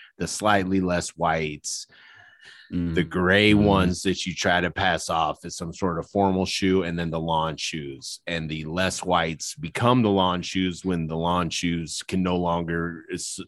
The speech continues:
Speaker 1: you know, they have holes in 'em or something of that effect, man. But yes, the New Balances.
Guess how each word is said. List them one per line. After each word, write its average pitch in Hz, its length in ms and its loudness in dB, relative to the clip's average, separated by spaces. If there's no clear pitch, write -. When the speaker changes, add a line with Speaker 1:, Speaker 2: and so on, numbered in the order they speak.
Speaker 1:
you 90 180 -8
know, 73 260 -12
they 80 80 -4
have 78 100 -4
holes 85 420 -2
in 78 100 -8
'em 69 180 -12
or - 100 -16
something - 440 -14
of - 120 -18
that - 180 -16
effect, - 480 -16
man. - 180 -18
But - 200 -20
yes, - 440 -8
the 107 60 -4
New 139 200 8
Balances. 82 720 0